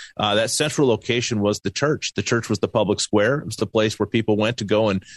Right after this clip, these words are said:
discuss the, the things that were happening in their, their community. Uh, you know, they, that was the place where they trusted the information. And we live in a time right now where you look at all the censorship going on and,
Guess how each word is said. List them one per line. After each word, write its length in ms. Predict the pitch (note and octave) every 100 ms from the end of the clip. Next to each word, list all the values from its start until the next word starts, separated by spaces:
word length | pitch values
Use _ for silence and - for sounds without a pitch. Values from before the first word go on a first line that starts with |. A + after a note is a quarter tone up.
| -
discuss 720 | A2 G#2+ - A#2 A#2+ - - -
the, 340 | A#2 A2 G#2 - - -
the 100 | G#2
things 260 | - A#2+ A2+
that 80 |
were 100 | -
happening 440 | G#2+ A#2 C3 C#3 A2+
in 100 | G#2+
their, 300 | G2+ G2 G2 - - _
their 180 | A2 G#2
community. 680 | - A2 A#2 A#2+ C3 D#3+ - - -
Uh, 360 | A2+ G#2+ G2+ - - - -
you 180 | A#2+ A#2+
know, 80 | B2+
they, 180 | B2+
that 240 | A2 A#2+ C3+
was 140 | D3
the 40 | C3+
place 300 | C#3 C3+ -
where 100 | A#2+
they 120 | A2+
trusted 500 | - B2+ A#2+ - B2+
the 140 | B2
information. 760 | A#2 A#2 G#2 G#2 A2+ D3+ E3 E3
And 140 | A#2
we 100 | C3+
live 140 | D3 D3+
in 80 |
a 60 | C3
time 280 | B2 C3 A#2+
right 120 | G#2
now 160 | C#3+ E3
where 100 | A2
you 140 | A2+
look 180 | C3 C3
at 60 |
all 120 | A#2+ B2+
the 60 |
censorship 560 | - A#2 A#2 A2+ B2+ -
going 220 | A#2+ A2+
on 240 | G2+ B2
and, 160 | A#2 G2+